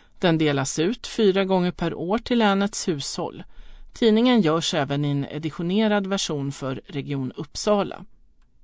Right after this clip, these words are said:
Chefredaktör och ansvarig utgivare, Anna Sjöqvist. Redaktörer, Maria Fröjd,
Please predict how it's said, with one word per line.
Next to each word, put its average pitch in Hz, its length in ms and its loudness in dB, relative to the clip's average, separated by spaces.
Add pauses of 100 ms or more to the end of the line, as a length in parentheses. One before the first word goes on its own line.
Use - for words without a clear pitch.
(520)
Chefredaktör 156 1120 0
och 220 200 0
ansvarig 202 420 2
utgivare, 185 600 -2 (280)
Anna 151 320 -2
Sjöqvist. - 840 -10 (460)
Redaktörer, 156 840 2 (300)
Maria 143 380 0
Fröjd, 160 480 2